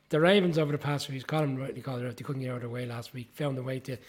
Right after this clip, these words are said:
to win. And when we were doing our show last Thursday, I, I reflected on the game which they played two weeks earlier against the Panthers at home, which they won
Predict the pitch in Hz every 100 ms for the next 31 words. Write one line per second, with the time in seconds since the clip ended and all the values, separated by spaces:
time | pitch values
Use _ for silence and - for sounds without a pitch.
0 | - - - - - - - 143 135 151
1 | 156 147 135 143 151 143 160 147 - 156
2 | 151 147 147 - 160 170 147 131 131 -
3 | 131 120 - - - 131 - 143 147 139
4 | 135 139 135 131 123 131 143 131 - 160
5 | 147 143 151 151 135 127 - 147 170 175
6 | 135 123 127 127 127 - 135 135